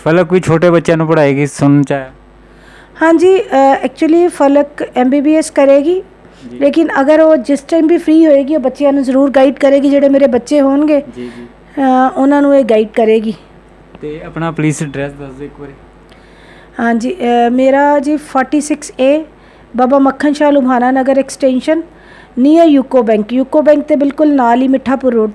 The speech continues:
Speaker 2: ਤੇ ਜਲੰਧਰ ਦੇ ਵਿੱਚ ਹੈ।
Speaker 1: ਤੇ ਆਪਣਾ ਫੋਨ ਨੰਬਰ ਦੱਸ ਦਿਓ।
Speaker 2: ਸੈਵਨ ਨਾਈਨ ਏਟ ਸਿਕਸ ਨਾਈਨ ਫਾਈਵ ਵਨ ਫਾਈਵ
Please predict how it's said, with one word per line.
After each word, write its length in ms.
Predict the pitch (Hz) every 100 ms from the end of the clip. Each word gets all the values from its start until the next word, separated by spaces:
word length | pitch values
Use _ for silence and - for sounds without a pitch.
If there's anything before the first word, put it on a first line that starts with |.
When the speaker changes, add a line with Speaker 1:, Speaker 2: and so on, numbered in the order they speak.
| -
Speaker 2:
ਤੇ 160 | 311
ਜਲੰਧਰ 460 | 240 226 226 226 220
ਦੇ 120 | 202
ਵਿੱਚ 260 | 185 - 175
ਹੈ। 60 | 180 - - - -
Speaker 1:
ਤੇ 60 |
ਆਪਣਾ 160 | 147 156
ਫੋਨ 220 | 143 147
ਨੰਬਰ 220 | 151 151
ਦੱਸ 180 | 147 135
ਦਿਓ। 120 | 147 147 - - - - - - - - - _ _ _ - - -
Speaker 2:
ਸੈਵਨ 440 | - 285 277 311 302
ਨਾਈਨ 280 | 269 277 269
ਏਟ 240 | 269 277 277
ਸਿਕਸ 400 | - 277 - - - 240
ਨਾਈਨ 360 | 240 247 285
ਫਾਈਵ 360 | - 269 247 269 - -
ਵਨ 340 | 220 233 285 302
ਫਾਈਵ 360 | 277 254 262